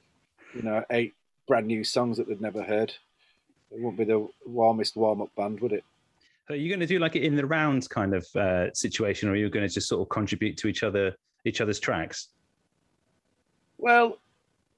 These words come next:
Speaker 1: say if I was, you know, playing, I don't know, Slight Return or something like that, you know, we're, you might, Mark could be there and we'd, yeah, I guess everybody just steps, stands into the centre maybe, I don't know, and we'll just play 'em.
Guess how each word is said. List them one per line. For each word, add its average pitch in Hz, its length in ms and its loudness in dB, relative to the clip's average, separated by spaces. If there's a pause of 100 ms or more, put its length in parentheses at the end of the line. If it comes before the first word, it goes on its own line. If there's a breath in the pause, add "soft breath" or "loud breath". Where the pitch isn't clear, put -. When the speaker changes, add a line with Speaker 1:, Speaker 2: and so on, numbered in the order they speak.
Speaker 1:
say 220 260 6
if 175 120 0
I 160 120 8
was, 123 160 4 (340)
you 160 140 -2
know, 123 160 0
playing, 127 520 2 (540)
I 113 100 -4
don't 107 160 -6
know, 117 280 -2 (720)
Slight 120 340 2
Return 113 380 -2
or 101 40 -6
something 101 400 -10
like 101 200 -6
that, 113 200 -2
you 123 80 -2
know, 110 120 -2
we're, 113 200 2 (420)
you 120 120 -4
might, 113 220 -4
Mark 120 280 2
could 110 140 -10
be 113 120 0
there 113 280 2
and 110 120 -4
we'd, 113 220 0 (300)
yeah, 120 240 0
I 117 40 0 (100)
guess 147 200 0
everybody 120 340 2
just 107 220 -4
steps, - 320 -2
stands 113 320 -2
into 110 200 -4
the 104 80 -2
centre 120 380 0
maybe, 104 280 -4
I 107 60 0
don't 107 200 -6
know, 117 180 0
and 110 180 -4
we'll 107 80 -2
just - 300 -6
play 117 240 2
'em. 113 140 -6